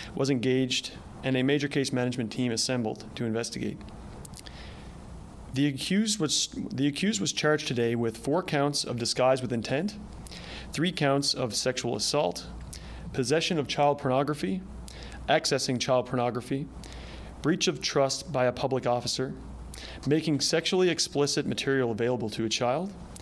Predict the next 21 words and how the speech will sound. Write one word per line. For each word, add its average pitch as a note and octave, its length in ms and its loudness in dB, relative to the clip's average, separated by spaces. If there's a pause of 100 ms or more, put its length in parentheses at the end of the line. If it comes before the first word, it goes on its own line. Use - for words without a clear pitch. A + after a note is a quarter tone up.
(340)
luring E3 360 4
a B2+ 40 2
child, A#2+ 480 0 (840)
an C#3 100 4
agreement D#3 640 2
or C3+ 180 4
arrangement C3+ 400 4
to - 60 -6
commit B2+ 260 0
a A#2 40 0
sexual A#2+ 360 -2
offense. A#2 500 -2 (1120)
The D3 100 2
accused F3+ 380 0
remains D3 400 2
in B2+ 80 0
custody A#2 400 0
awaiting A#2+ 380 0
this A2 140 -2
court A2+ 180 -4
appearance. A2 520 -6